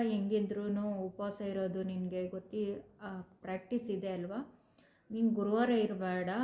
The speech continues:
ಏಕಾದಶಿ ದಿವಸ ಈ ಥರ ಆಚರಣೆ ಮಾಡು" ಅಂತ ನನಗೆ ತಿಳಿಸ್ಕೊಟ್ಟಿದ್ದು. ಆ ಅಜ್ಜಿಯರು ಬಂದು ಅಲ್ಲೇ ಇರೋದು ಮಂತ್ರಾಲಯದಲ್ಲಿ,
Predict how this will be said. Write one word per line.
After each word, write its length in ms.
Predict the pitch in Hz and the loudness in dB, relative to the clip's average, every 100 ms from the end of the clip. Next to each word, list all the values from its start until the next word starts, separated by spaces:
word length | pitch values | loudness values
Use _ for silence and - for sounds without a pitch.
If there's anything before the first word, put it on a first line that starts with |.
| 254 | 2
ಏಕಾದಶಿ 960 | 190 202 214 220 214 196 180 202 196 | 2 0 0 0 2 -2 -2 -4 -2
ದಿವಸ 280 | 190 180 - 226 | -2 -4 -2 0
ಈ 180 | 214 190 | 0 -2
ಥರ 240 | - 190 202 | -6 -6 -4
ಆಚರಣೆ 680 | 190 180 175 190 185 180 175 | -4 -4 -4 -4 -4 -4 -4
ಮಾಡು" 480 | 170 165 170 254 - _ _ _ _ | -4 -6 -6 -8 -10 _ _ _ _
ಅಂತ 200 | 185 185 233 | -12 -2 0
ನನಗೆ 400 | 208 190 190 - | 0 0 -4 -6
ತಿಳಿಸ್ಕೊಟ್ಟಿದ್ದು. 880 | 185 180 - 185 175 175 170 - - _ _ - | -4 -4 -6 -10 -8 -10 -12 -14 -18 _ _ -8
ಆ 340 | 202 240 233 | -2 2 2
ಅಜ್ಜಿಯರು 760 | 214 196 - 254 254 247 233 226 | 2 -2 -6 -2 4 6 6 4
ಬಂದು 380 | 214 208 220 262 | 2 2 6 6
ಅಲ್ಲೇ 320 | 196 196 208 | 4 0 0
ಇರೋದು 380 | 196 190 180 180 | 0 0 -2 -4
ಮಂತ್ರಾಲಯದಲ್ಲಿ, 1160 | 175 170 190 190 185 170 170 170 175 185 254 | -4 -6 -6 -4 -2 -2 -4 -6 -8 -6 -8